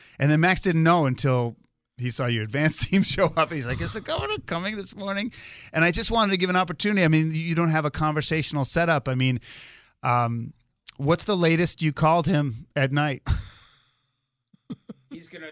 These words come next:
Speaker 2: now enjoy banker's hours, Brian. It's gonna be a very different
Speaker 1: So it'd
Speaker 2: game.
Speaker 1: be
Speaker 2: Uh, we would start sometimes, especially during covid, really early in the
Speaker 1: Yeah.
Speaker 2: morning and late at night. Uh, things were changing all the time. We had to figure out how to, um, talk about that in a way that people could understand,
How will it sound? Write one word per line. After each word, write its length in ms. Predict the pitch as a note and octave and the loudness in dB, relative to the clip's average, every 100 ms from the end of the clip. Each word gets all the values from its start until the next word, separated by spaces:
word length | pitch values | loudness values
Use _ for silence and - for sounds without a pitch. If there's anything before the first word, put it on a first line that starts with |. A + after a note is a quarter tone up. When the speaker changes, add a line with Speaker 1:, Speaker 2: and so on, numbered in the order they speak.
| D3+ | -14
Speaker 2:
now 240 | E3 E3+ | -14 -14
enjoy 340 | D3 A#2+ D3 B2 | -18 -16 -16 -16
banker's 500 | C3 C3 A#2 A#2 F2+ | -14 -16 -16 -20 -18
hours, 320 | F#2 E2+ E2 | -18 -18 -20
Brian. 360 | G#2 F#2 E2+ | -20 -18 -18
It's 100 | F#2 | -20
gonna 160 | - A#2 | -18 -16
be 120 | G#2+ | -14
a 40 | G#2+ | -14
very 260 | B2 B2 | -10 -10
different 200 | A2 A#2 | -10 -6
Speaker 1:
So 180 | F3+ E3+ | 0 0
it'd 100 | D3+ | 2
Speaker 2:
game. 100 | D#3+ | 0
Speaker 1:
be 40 | - - | -2 -10
Speaker 2:
Uh, 140 | G#2+ G2+ | -12 -12
we 100 | C3+ | -10
would 160 | D3+ C3+ | -10 -12
start 400 | - E3 C#3+ B2+ | -14 -12 -12 -12
sometimes, 520 | - B2+ C3 B2+ A#2 | -16 -16 -14 -16 -16
especially 420 | - - G#3+ - | -20 -10 -10 -10
during 300 | A#2 A#2+ G#2 | -16 -16 -16
covid, 340 | F#2 B2 G#2 - D#2+ F#2+ | -16 -14 -14 -18 _ -16
really 340 | C3 C#3 B2+ | -12 -10 -12
early 300 | A#2 A#2 G#2+ | -12 -12 -12
in 80 | G#2+ | -12
the 60 | D2 | -12
Speaker 1:
Yeah. 80 | C2+ | -12
Speaker 2:
morning 340 | G#2+ G#2+ G#2+ | -12 -14 -16
and 120 | G#2+ G#2 | -20 -14
late 240 | A2+ A#2 | -12 -10
at 120 | A2+ | -14
night. 360 | G#2 G#2 G#2 _ _ _ _ _ _ | -14 -14 -14 _ _ _ _ _ _
Uh, 220 | G#2+ A2 | -12 -12
things 320 | G#2+ D#3+ C#3+ | -12 -14 -14
were 100 | B2+ | -16
changing 600 | A#2+ - D3+ C3 A2+ B2 A#2+ | -16 -14 -12 -12 -14 -18 -20
all 240 | C3 C3 C3 | -16 -14 -12
the 140 | A#2+ | -14
time. 320 | G#2 B2 A2+ | -18 -18 -18
We 80 | A2+ | -16
had 140 | A2+ A#2 | -18 -20
to 60 | |
figure 300 | - C#3 A#2+ | -18 -18 -14
out 180 | A#2+ A#2 | -14 -14
how 140 | A#2 | -14
to, 160 | A#2 A#2 - | -16 -16 -16
um, 340 | A2 A2 G#2+ _ _ _ | -14 -14 -18 _ _ _
talk 280 | - C3+ B2+ | -16 -14 -14
about 320 | A2 A#2+ A#2 | -16 -16 -16
that 220 | A#2+ B2 | -16 -16
in 80 | G#2 | -16
a 60 | A2 | -18
way 160 | A#2+ | -14
that 180 | A#2+ G#2+ | -14 -16
people 280 | - B2 B2 | -18 -18 -18
could 160 | A2+ G#2 | -20 -18
understand, 680 | B2 A#2 - C3+ C#3 F#2+ | -18 -18 -16 -14 -14 -16